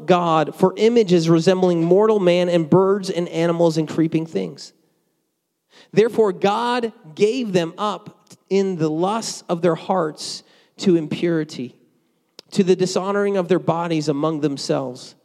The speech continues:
because they exchanged the truth about God for a lie and worshiped and served the creature rather than the Creator, who is blessed forever. Amen.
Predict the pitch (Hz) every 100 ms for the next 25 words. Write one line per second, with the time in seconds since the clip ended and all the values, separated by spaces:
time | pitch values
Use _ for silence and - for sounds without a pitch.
0 | _ _ _ - 160 185 160 180 175 175
1 | - - 190 202 214 208 180 165 - -
2 | - 208 220 208 - 165 156 165 160 160
3 | - 160 165 165 165 - 147 127 131 120
4 | 127 117 98 - _ _ _ _ _ _
5 | _ 147 139 131 160 175 - 180 - -
6 | 139 - - 151 151 143 - - _ -
7 | 135 - 156 156 - 123 110 117 - 131
8 | 131 135 131 123 113 113 - 123 117 113
9 | 110 _ _ _ _ _ - 131 120 123
10 | 120 123 139 - - 131 - 117 110 104
11 | _ _ 123 117 113 113